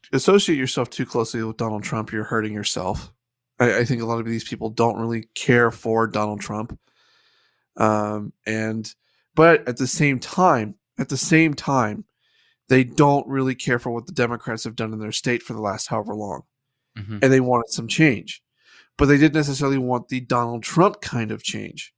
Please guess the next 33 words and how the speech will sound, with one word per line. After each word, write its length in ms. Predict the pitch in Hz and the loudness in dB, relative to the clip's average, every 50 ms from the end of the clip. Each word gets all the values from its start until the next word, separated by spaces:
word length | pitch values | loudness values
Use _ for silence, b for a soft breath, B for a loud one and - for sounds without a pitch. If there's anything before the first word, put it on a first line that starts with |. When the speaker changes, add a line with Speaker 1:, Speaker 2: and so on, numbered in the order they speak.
| _ _ _ _ _ _ _ _ _ _ _ _ _ _ _ | _ _ _ _ _ _ _ _ _ _ _ _ _ _ _
Speaker 1:
They 160 | 139 139 151 | 6 6 6
wanted 400 | 151 147 151 156 151 147 143 131 | 6 6 6 4 4 4 2 0
someone 640 | - - 143 135 131 127 127 127 127 127 127 123 | -2 0 0 0 0 0 0 0 0 0 -2 -2
that 340 | 117 113 110 110 110 104 _ _ _ _ _ _ _ _ _ _ _ _ _ _ _ _ _ _ _ _ _ _ _ _ _ _ _ _ _ _ _ | -4 -4 -4 -4 -4 -6 _ _ _ _ _ _ _ _ _ _ _ _ _ _ _ _ _ _ _ _ _ _ _ _ _ _ _ _ _ _ _
was 640 | - 127 127 127 123 120 117 117 113 - - - _ _ _ _ _ - 143 | 4 6 6 8 6 6 4 2 0 -4 -4 -6 _ _ _ _ _ -8 -4
different 640 | 135 131 190 226 220 - - 143 104 - - - - _ _ _ _ _ | 4 6 6 6 6 2 -2 -2 -2 -4 -10 -14 -14 _ _ _ _ _
than 240 | 135 139 135 120 110 | 0 0 0 2 0
that. 300 | 110 107 101 - - - | -2 -4 -4 -6 -8 -8
Somebody 500 | - - - - 160 160 160 170 165 160 | -10 -4 4 4 4 6 6 2 2 4
that 100 | 151 147 | 4 4
was 100 | 139 135 | 4 4
a 40 | 131 | 0
little 120 | 139 147 | 0 0
bit, 140 | 139 143 117 | 0 0 0
I 120 | 113 123 127 | 0 -2 -2
think, 180 | - 143 - | -4 -8 -10
maybe 500 | - 127 131 131 123 131 127 127 120 - b b b b b b b b b b b b b - | -6 -4 -4 -4 -4 -4 -4 -4 -6 -8 b b b b b b b b b b b b b 4
little 160 | 139 156 165 | 6 8 8
bit 100 | 160 135 | 6 6
more 240 | 131 131 131 135 135 | 2 2 2 2 2
of 100 | 127 120 | 2 0
a 100 | 123 123 | -2 -2
traditional, 640 | - - 135 113 117 _ - 123 120 - - 151 151 | -2 -4 -6 -6 -8 _ -6 -4 -2 -2 0 0 0
or 280 | 151 151 147 127 123 123 | 2 2 2 0 0 -2
at 180 | 123 _ - | -2 _ -6
least 280 | - 151 160 165 156 - | 0 2 2 2 0 0
came 160 | - 147 139 | -2 -2 -2
across 580 | 127 113 - - - 131 123 123 131 143 147 - | -2 -4 -6 -10 -2 2 6 6 6 6 4 0
as 80 | 160 | -2
a 80 | 165 160 | -2 -2
traditional 440 | 160 - 165 160 170 - - 180 175 | -4 -4 -4 -2 -4 -4 -4 -2 -2
Republican, 520 | 170 170 165 175 165 185 185 175 190 185 | -2 -2 0 -2 -2 -2 -4 -4 -4 -2
maybe. 360 | 175 180 180 180 208 214 - | -2 -2 -2 0 -2 -4 -4